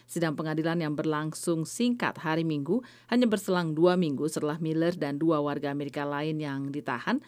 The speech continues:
memohon kepada pemerintah Amerika untuk membantu pembebasan mereka. Amerika mengatakan akan melakukan apapun untuk mengupayakan pembebasan ketiga warga tersebut.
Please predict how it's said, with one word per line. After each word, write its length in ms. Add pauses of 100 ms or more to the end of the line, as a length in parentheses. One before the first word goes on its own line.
(220)
memohon 400
kepada 240
pemerintah 480
Amerika 400
untuk 240
membantu 720
pembebasan 960
mereka. 640 (400)
Amerika 320
mengatakan 640
akan 240
melakukan 480
apapun 560
untuk 160
mengupayakan 640
pembebasan 720
ketiga 480
warga 480
tersebut. 480